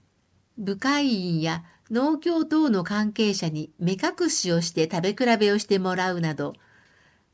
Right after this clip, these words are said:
あまりんの意見を集めていました。そして、高級ブランドいちごの調査のため、買い出しに向かった東京で大きな転機を迎えます。運よく、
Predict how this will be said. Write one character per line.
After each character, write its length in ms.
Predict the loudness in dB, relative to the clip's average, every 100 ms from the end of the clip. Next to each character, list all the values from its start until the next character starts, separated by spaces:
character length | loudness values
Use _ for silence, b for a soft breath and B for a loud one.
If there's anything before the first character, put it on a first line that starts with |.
| _
あ 160 | -2
ま 160 | 2 2
り 160 | 2 0
ん 80 |
の 120 | 0 0
意 100 | 0
見 320 | 2 2 2
を 120 | -2
集 160 | -4 0
め 140 | 0
て 140 | 0
い 100 | -2
ま 160 | -2 -6
し 80 | -8
た。 220 | -12 -16 _ _ _ _ _ _ _ _ _ _
そ 180 | -2 -2
し 120 | 2
て、 260 | 2 2 -2 _ _ _ _ _
高 220 | 0 2
級 260 | 4 4 4
ブ 140 | 4
ラ 140 | 4 4
ン 80 | 4
ド 80 |
い 100 | 2
ち 140 | 0 0
ご 160 | 2
の 100 | 2
調 240 | 2 2 2
査 140 | 2
の 100 | 0
た 160 | -2 0
め、 240 | 0 -2 -8 _ _ _ _ _
買 260 | -6 -2 0
い 20 |
出 120 | -2
し 160 | 0 0
に 120 | 0
向 120 | 0
か 120 | -2
っ 100 | -6
た 120 | -6 -2
東 260 | 2 2
京 260 | 2 0 2
で 300 | 0 -2 -8 _ _
大 240 | 2 2
き 180 | 0 -4
な 140 | -2 -4
転 340 | -2 -2 -2
機 180 | -4 -2
を 140 | -2
迎 400 | -2 -6 -4 -4
え 40 | -4
ま 180 | -6
す。 260 | -8 -12 -20 _ _ _ _ _ _ _ _ _ _ _ _
運 220 | -2 2
よ 160 | 2 2
く、 300 | 2 0 0